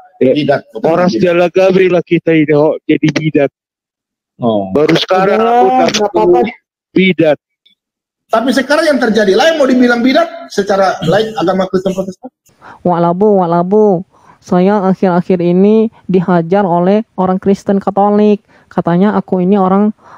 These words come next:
Speaker 4: Protestan ini bidat. Nah, gimana menurutmu, Wak Labu? Eh, kamu kan juga Protestan. Mendengar pernyataan SpongeBob SquarePants, Patrick pun beraksi. <laughs>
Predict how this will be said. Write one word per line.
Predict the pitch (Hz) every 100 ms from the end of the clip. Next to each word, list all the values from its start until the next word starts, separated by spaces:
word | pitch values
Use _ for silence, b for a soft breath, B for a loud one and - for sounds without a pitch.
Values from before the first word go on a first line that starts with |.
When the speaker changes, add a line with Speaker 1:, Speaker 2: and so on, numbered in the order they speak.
| _
Speaker 4:
Protestan | 196 196 196 190 - 175
ini | 170 202 180
bidat. | 208 202 202 196 220 _ _ 180
Nah, | 175
gimana | 170 208 233
menurutmu, | 240 214 202 180 185 156
Wak | 175
Labu? | 170 170 170 165 b b -
Eh, | 185 185 _
kamu | - 214 254
kan |
juga | 240 190 180
Protestan. | - 185 - 226 - 196 185 185 - B B -
Mendengar | 208 269 302 285 226
pernyataan | - 185 185 170 - 147 160 -
SpongeBob | - 151 147 - 139
SquarePants, | - - 269 - 143 151 220 - b b 233
Patrick | 202 - 120 -
pun | 175 202
beraksi. | 220 - 285 - 214 190 180 - B B B 453 427 B
<laughs> | 277 - 262 262 254 - 226 269 - 370 - - -